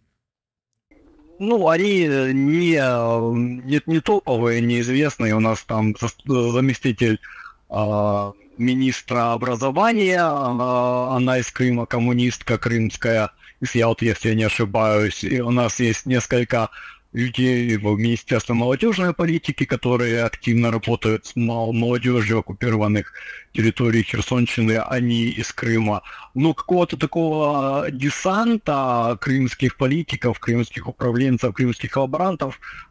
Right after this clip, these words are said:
ну, я не вижу. Если мы берём какую-то информационную, да,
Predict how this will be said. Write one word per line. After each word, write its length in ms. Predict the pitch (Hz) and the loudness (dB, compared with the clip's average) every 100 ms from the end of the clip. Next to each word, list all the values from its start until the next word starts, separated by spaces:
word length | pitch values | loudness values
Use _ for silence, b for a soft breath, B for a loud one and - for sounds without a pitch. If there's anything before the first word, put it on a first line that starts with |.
| _ - | _ -4
ну, 480 | 139 156 180 165 | -2 0 0 0
я 200 | 123 147 | 0 2
не 160 | 180 160 | 4 4
вижу. 840 | 120 117 110 - 101 104 107 110 - - - _ - | 2 -4 -6 -6 -8 -8 -8 -10 -12 -20 -20 _ -6
Если 320 | 143 190 208 | 0 0 2
мы 160 | 196 - | 0 2
берём 240 | 190 185 | 2 2
какую-то 400 | - 170 147 165 | -2 -2 0 0
информационную, 920 | 160 185 175 175 - 196 196 151 131 | 0 0 0 0 0 2 4 2 2
да, 260 | 123 123 | 0 -2